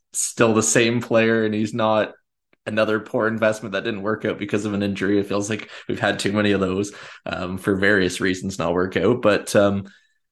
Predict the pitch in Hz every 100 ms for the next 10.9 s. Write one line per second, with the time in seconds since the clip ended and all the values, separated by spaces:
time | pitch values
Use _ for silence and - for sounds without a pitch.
0 | - 123 - 131 - - - - _ -
1 | 156 120 95 117 107 101 131 127 - -
2 | _ - - 165 165 160 160 139 120 127
3 | 123 123 - 123 113 110 98 - _ _
4 | _ _ _ - - - 127 - 151 -
5 | 139 110 - 123 104 95 87 98 104 101
6 | 104 - 127 120 - 117 - 107 104 104
7 | 101 98 92 101 98 82 - 82 90 82
8 | 78 80 64 67 101 - - 95 87 -
9 | 98 92 80 76 - - 101 85 87 -
10 | 87 - - 98 85 - 95 76 -